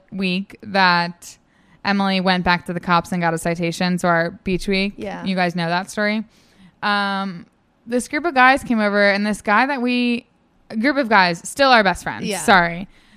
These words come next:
Speaker 1: So to be clear, these are all still our best guy friends, and one, or a couple kind of, like, outliers, but one of these outliers, I guess, and this is completely sober,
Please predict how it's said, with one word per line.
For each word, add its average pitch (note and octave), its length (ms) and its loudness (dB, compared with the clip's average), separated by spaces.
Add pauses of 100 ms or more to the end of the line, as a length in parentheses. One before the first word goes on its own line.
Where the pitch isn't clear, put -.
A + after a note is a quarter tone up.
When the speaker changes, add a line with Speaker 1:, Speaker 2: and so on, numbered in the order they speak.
(160)
Speaker 1:
So A#3+ 280 2 (120)
to - 120 -2
be C4 100 2
clear, G3 340 2
these A3 220 0
are A#3 80 6
all A#3+ 140 6
still G3+ 420 0
our F#3 120 4
best F3+ 220 2
guy F3+ 240 2
friends, E3+ 500 -6
and G3 220 0
one, G#3 480 2 (380)
or C#4+ 80 6
a D#4 60 0
couple F4+ 360 4
kind A3 180 0
of, G3 80 -4
like, F3 220 -2
outliers, D#3 640 -2
but G#3 160 4
one A#3+ 220 4
of B3+ 100 2
these A3+ 240 0
outliers, F3+ 760 2
I F#3+ 120 0
guess, F#3+ 400 -2 (540)
and A3+ 100 0
this C4 140 2
is E4 100 -2
completely A3+ 460 -2
sober, A3+ 720 2